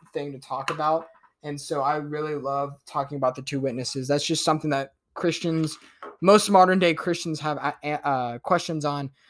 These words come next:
or new believers have questions on. Um, but speaking of non-believers, if you're listening into this podcast and you're not a believer and you're scared of what I'm reading about, um,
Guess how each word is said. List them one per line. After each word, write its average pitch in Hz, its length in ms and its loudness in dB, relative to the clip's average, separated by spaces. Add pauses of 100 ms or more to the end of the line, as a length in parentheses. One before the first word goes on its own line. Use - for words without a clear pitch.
(160)
or 156 260 8
new 160 200 2
believers 143 400 -2
have 135 140 -6
questions 131 380 -6
on. 120 220 -8 (440)
Um, 151 300 0
but 180 340 4
speaking 269 480 0
of 202 80 4
non-believers, 185 600 0
if 180 100 -6
you're 226 180 6
listening 220 340 2
into 196 140 -2
this 180 140 -4
podcast 180 600 -2
and 156 120 -6
you're 170 100 -2
not 160 600 2
a 156 140 0
believer 143 520 -2 (400)
and 156 180 0
you're 190 180 2
scared 180 640 4 (200)
of 151 360 4
what 156 380 0
I'm 151 320 -2
reading 151 260 -4
about, 143 380 -4 (140)
um, 147 420 -6